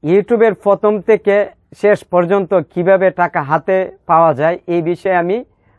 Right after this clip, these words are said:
আপনাদের সাথে আলোচনা করলাম। তাই এই ভিডিওটি যদি আপনাদের উপকার আসে, ভিডিওতে একটি লাইক দিবেন,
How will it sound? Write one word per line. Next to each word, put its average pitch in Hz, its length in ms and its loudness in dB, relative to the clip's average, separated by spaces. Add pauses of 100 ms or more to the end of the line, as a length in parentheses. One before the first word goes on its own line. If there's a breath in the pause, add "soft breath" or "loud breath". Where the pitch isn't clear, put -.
(100)
আপনাদের 165 380 -2
সাথে 175 260 -2
আলোচনা 143 440 -2
করলাম। 107 340 -8 (760)
তাই 170 200 2
এই 180 60 2
ভিডিওটি 190 420 -2
যদি 190 180 -2
আপনাদের 185 380 0
উপকার 175 300 -2
আসে, 175 240 -2
ভিডিওতে 175 420 -2
একটি 165 200 -6
লাইক 160 260 0
দিবেন, 214 280 -2